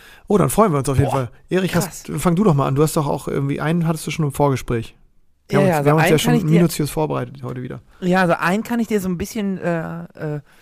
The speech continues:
Speaker 2: kann ich vielleicht nicht ganz gleich ziehen, aber, ähm, damals, äh, in meiner Zeit in Herne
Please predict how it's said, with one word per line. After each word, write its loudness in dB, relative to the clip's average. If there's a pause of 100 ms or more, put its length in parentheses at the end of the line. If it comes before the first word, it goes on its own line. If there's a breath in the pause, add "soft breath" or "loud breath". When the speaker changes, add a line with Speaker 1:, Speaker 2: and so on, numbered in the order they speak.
(260 soft breath)
Speaker 2:
kann -8
ich -8
vielleicht -10
nicht -6
ganz -2
gleich -4
ziehen, -10
aber, -4 (400 soft breath)
ähm, -4 (480 soft breath)
damals, -2
äh, -4
in -6
meiner -4
Zeit -8
in -6
Herne -6